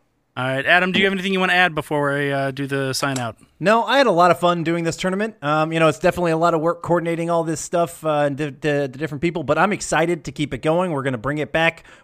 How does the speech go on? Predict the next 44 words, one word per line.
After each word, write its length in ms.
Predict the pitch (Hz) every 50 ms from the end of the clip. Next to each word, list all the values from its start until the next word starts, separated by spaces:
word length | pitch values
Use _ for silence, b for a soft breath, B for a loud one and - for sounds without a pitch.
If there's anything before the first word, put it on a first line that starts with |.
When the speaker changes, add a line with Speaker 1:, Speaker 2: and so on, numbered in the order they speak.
| b
Speaker 2:
probably 300 | - - 156 151 156 151
around 320 | 143 139 143 139 139 131 120
March 300 | 127 156 165 160 - -
of 80 | 123
next 240 | 127 135 131 - -
year, 160 | 240 262 254
make 160 | 208 151 139 -
it 80 | 127
an 100 | 123 127
annual 400 | 127 131 127 123 123 123 117 120
thing. 380 | - - 214 233 247 254 254 - b b b b b b b b b
But 200 | 117 160 185 214
it 100 | 226 233
is 100 | 226 -
cool. 280 | - 262 285 165 113 -
I'm 220 | 135 151 156 170
really 240 | 190 202 196 196 185
excited 380 | - - 202 190 190 190 165
to 80 | - 160
see 260 | - - 202 196 185
that, 260 | 170 165 156 151 - -
you 120 | 139 143
know, 80 | 147 143
we've 180 | 143 190 208
got 180 | 208 247 233 226
some 440 | - - 190 170 151 139 123 117 - _ _ _ -
amazing 840 | 156 170 180 180 170 170 190 190 196 208 208 208 165 170 175 165 139
people 280 | 175 165 - - 135
who 140 | 131 131 131
listen 300 | 127 143 143 - - 139
to 80 | 135 127
this 120 | 123 117
podcast, 580 | - 143 139 143 139 - 131 123 123 123 - _ b b b b b b
some 180 | b - 151 143
people 300 | 156 165 160 156 151 139
who 80 | 139 135
have 140 | 127 117
been 140 | 107 135 127
on 140 | 120 117 117
Jeopardy, 440 | - 226 262 262 254 247 262 247 - B B B B B
some 180 | - - 131 131
people 380 | 151 151 147 143 151 147 139
who 180 | 139 147 143 139
are 480 | 139 135 135 135 135 135 131 123 113